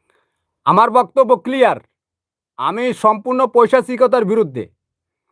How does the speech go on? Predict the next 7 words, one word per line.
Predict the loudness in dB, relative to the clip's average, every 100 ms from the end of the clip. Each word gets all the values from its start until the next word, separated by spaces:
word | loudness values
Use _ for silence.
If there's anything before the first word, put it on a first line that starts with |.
| _ _ _ _ -6
যদি | -2 0 0
মুসলমানরা | 2 2 4 2 2 2 2 -2 _ _ _ _ _ _ _ _ _ _ 0
কারো | 2 4
উপর | 2 0 0
নির্যাতন | 0 0 0 -2 0
করে, | 2 2 -2 -10 _ _ _ -10
আমি | -6